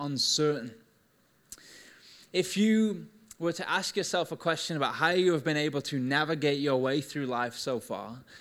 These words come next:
about what it has looked like to get to the point you are at, I think it would be a safe assumption for me to make to say that your life is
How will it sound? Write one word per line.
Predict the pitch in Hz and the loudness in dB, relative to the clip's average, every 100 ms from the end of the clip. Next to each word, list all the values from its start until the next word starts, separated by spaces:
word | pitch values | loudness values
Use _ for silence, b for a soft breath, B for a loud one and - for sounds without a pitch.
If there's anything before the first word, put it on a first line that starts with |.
| B | B
about | 147 160 165 | 2 4 8
what | 180 | 6
it | 185 | 6
has | 180 147 | 2 2
looked | 175 165 180 | 2 0 0
like | 160 143 170 165 | 0 2 -2 -4
to | - 165 131 B - | 0 0 0 B -4
get | 127 180 - | 4 4 4
to | 196 | 0
the | |
point | 196 180 175 180 | 2 2 0 0
you | 175 | 0
are | 156 - | 0 0
at, | 120 151 - - B B | -2 -4 -8 -18 B B
I | - | -2
think | - 220 202 | 2 4 4
it | |
would | 226 180 | 2 4
be | 196 | 2
a | 175 | 2
safe | - 220 220 - | 4 4 4 0
assumption | 175 - - 196 190 - 185 | 0 2 2 0 -2 -4 -6
for | - | -6
me | 170 160 | -6 -4
to | 156 | -4
make | 165 175 156 - | 0 2 0 -6
to | 143 | -6
say | - - 214 147 160 202 - - _ b b b b b b b _ | -4 2 2 4 0 -2 -8 -20 _ b b b b b b b _
that | 135 | -2
your | 151 147 | -2 0
life | 170 180 185 - | 0 0 -2 -4
is | 180 170 160 143 | 0 2 2 -4